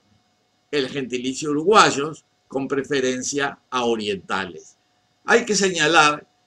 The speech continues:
que las competencias deportivas también influyeron, porque en estas el nombre Uruguay y uruguayos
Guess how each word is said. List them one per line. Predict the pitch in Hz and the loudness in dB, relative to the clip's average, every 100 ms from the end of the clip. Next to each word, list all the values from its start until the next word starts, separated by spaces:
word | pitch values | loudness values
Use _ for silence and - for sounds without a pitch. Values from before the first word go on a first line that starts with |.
| _ _ - | _ _ -10
que | 120 | -6
las | 117 - | -6 -6
competencias | 123 120 123 120 175 190 180 165 | -8 -6 -6 -6 -6 -4 -4 -2
deportivas | 156 - 143 135 214 208 190 - | -4 -2 -4 -2 -4 -2 -2 -2
también | 143 139 175 180 | -6 -4 -4 -4
influyeron, | 175 143 151 131 190 196 156 - _ _ _ - | -6 -4 -2 2 4 4 2 -6 _ _ _ 0
porque | 143 131 135 127 | 0 0 0 0
en | 160 | 2
estas | 208 - - 127 - - | 0 0 -4 -6 -8 -10
el | 131 131 | -8 -6
nombre | 170 185 | -4 2
Uruguay | 185 175 180 190 131 - | 4 4 4 4 4 0
y | 165 202 | -8 -4
uruguayos | 226 196 175 165 127 113 135 - | 0 0 2 2 2 0 -8 -10